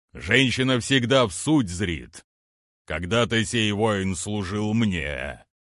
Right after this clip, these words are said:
и был он блистательно светел, и имя ему было Аристофан,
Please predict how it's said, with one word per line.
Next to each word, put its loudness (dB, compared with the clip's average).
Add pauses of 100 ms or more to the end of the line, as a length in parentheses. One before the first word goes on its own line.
и -4
был 2
он 2
блистательно 2
светел, -2 (280)
и 4
имя 4
ему 2
было 4
Аристофан, 0